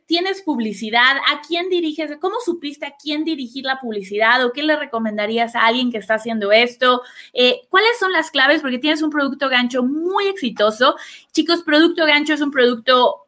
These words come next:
de bajo costo que la gente va a comprar casi sin pensar y decir,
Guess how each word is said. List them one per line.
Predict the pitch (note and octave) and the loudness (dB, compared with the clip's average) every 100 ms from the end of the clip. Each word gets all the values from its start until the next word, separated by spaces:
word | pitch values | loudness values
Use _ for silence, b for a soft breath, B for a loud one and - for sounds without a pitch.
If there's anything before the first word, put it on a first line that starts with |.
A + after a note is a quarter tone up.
| - | -4
de | A#3 | -2
bajo | A#3+ D4 D4+ D4 | 2 4 4 4
costo | C4+ D4 - A4 - B B - | 2 2 0 -2 -2 B B -2
que | D4+ | 2
la | C4 B3+ | 2 2
gente | D#4 D#4 | 0 4
va | D4+ | 4
a | D4 | 4
comprar | D4+ C#4 C4+ C4 C#4 | 0 0 2 2 2
casi | E4+ E4 E4+ | 0 2 0
sin | D#4 C4 | -2 -2
pensar | A3+ A3 C4 C#4 | 0 0 2 2
y | C#4 | 2
decir, | A3 B3+ | 0 -2